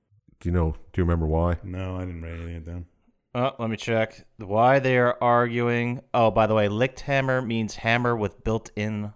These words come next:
Speaker 3: light.
Speaker 2: So I was close with
Speaker 1: Oh,
Speaker 2: Lighthammer.
Speaker 1: the Hammer of Light. Yes.
Speaker 3: Oh, yes. They were arguing because Rollins essentially said, "Dude, this is, this is a one-way trip."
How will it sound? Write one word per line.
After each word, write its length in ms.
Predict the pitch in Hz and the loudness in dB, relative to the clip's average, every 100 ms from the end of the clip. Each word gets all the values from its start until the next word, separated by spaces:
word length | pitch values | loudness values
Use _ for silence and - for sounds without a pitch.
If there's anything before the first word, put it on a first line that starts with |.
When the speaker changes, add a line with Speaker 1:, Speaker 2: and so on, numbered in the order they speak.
| - | -14
Speaker 3:
light. 520 | 92 87 87 - - - _ _ _ _ _ | -8 -6 -6 -10 -20 -20 _ _ _ _ _
Speaker 2:
So 80 | 98 | -6
I 20 | |
was 140 | 101 101 | -6 -2
close 360 | 90 113 139 | 0 2 2
with 100 | 160 | 0
Speaker 1:
Oh, 40 | 160 | 0
Speaker 2:
Lighthammer. 500 | 151 135 117 95 82 | 0 0 0 -2 -2
Speaker 1:
the 100 | 82 | -2
Hammer 320 | 85 87 87 | -2 -2 -2
of 80 | 82 | -4
Light. 500 | 82 82 80 - - - - | -4 -2 -4 -6 -18 -20 -12
Yes. 240 | 87 80 80 | -6 -4 2
Speaker 3:
Oh, 80 | 139 | 4
yes. 360 | 135 107 - - | 4 2 -4 -2
They 160 | 127 | 2
were 220 | 123 127 - | 4 2 6
arguing 600 | 147 175 180 151 139 127 | 8 8 8 4 4 2
because 920 | 113 110 120 117 110 110 107 - - - - _ _ _ _ _ | 0 -2 2 4 6 4 0 -4 -10 -18 -20 _ _ _ _ _
Rollins 640 | 117 113 131 131 131 127 110 | 0 8 10 10 8 4 0
essentially 600 | 104 123 123 - 113 107 | 0 2 0 0 -2 -2
said, 580 | - 110 107 98 - - | 2 4 4 2 -4 -10
"Dude, 320 | 110 107 92 | -2 0 0
this 240 | 104 101 104 | -2 -2 -4
is, 400 | 95 - - - _ _ _ - | -4 -6 -8 -12 _ _ _ -2
this 120 | 131 | 2
is 60 | 123 | 4
a 60 | |
one-way 380 | 113 110 101 98 | 6 4 6 2
trip." 400 | - 110 87 - | 2 0 0 -2